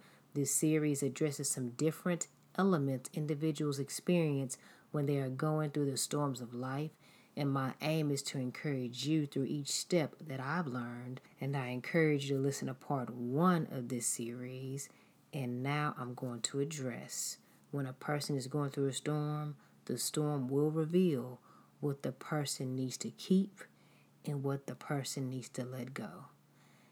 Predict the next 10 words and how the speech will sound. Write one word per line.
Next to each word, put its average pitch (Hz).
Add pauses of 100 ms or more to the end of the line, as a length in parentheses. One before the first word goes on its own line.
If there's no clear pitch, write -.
(300)
And 139 (420)
I 151
want 180
to 175
provide 143
a 127
visual 143
example 123 (100)
that 135
I 123